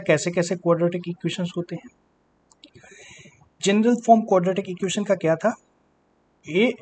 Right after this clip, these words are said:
एक्स स्क्वायर प्लस बी एक्स प्लस सी is equal to zero। General quadratic equation यही होता था। इस वीडियो में अब हम लोग आगे बातें करेंगे,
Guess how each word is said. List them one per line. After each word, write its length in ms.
एक्स 320
स्क्वायर 440
प्लस 280
बी 240
एक्स 400
प्लस 260
सी 220
is 200
equal 260
to 100
zero। 240
General 320
quadratic 480
equation 340
यही 160
होता 240
था। 140
इस 320
वीडियो 300
में 260
अब 100
हम 180
लोग 180
आगे 260
बातें 360
करेंगे, 340